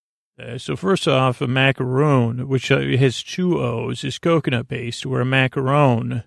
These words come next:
we'll just say, is meringue-based. The amount of difficulty, oh, here's to go, they get the, the,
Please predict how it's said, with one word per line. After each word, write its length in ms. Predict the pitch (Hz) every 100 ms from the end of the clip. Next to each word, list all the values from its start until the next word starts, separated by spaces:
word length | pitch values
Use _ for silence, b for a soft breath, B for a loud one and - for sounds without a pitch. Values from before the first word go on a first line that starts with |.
| _ _ _ -
we'll 100 | 120
just 220 | 123 -
say, 180 | 123 120
is 220 | 135 123
meringue-based. 1120 | 120 123 127 139 143 120 117 113 - - - _ _ _ _ _ _ _ _ _ -
The 80 | 127
amount 400 | 143 156 160 143
of 100 | 120
difficulty, 880 | 165 165 147 139 120 131 123 120
oh, 220 | 156 156 101
here's 340 | 135 143 -
to 80 | 127
go, 220 | 135 123
they 180 | 135 131
get 240 | 127 127
the, 220 | 135 131
the, 280 | 120 127 131